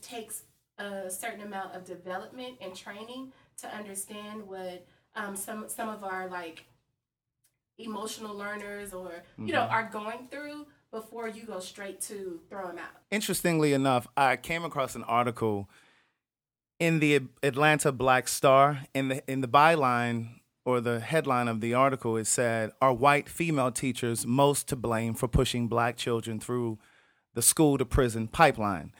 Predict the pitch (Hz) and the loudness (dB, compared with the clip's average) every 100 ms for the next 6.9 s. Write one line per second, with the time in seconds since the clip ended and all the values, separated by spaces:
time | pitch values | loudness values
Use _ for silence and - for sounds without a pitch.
0 | - _ _ 113 127 160 160 143 147 156 | -20 _ _ 6 10 10 10 8 8 6
1 | 165 - 113 110 107 _ _ _ _ _ | 6 2 2 2 -2 _ _ _ _ _
2 | _ _ 156 170 185 180 - 143 131 117 | _ _ 4 6 4 0 2 2 2 0
3 | 123 123 120 - 156 156 - 143 139 - | 0 2 2 4 4 4 0 -2 -2 -2
4 | 139 - 110 - 139 139 98 104 - _ | -4 -2 -2 2 2 2 -2 -2 -10 _
5 | _ _ _ _ - 143 - 202 175 147 | _ _ _ _ 0 4 6 4 2 0
6 | 131 143 151 131 123 123 117 110 110 | 4 4 4 2 0 0 -2 -4 -4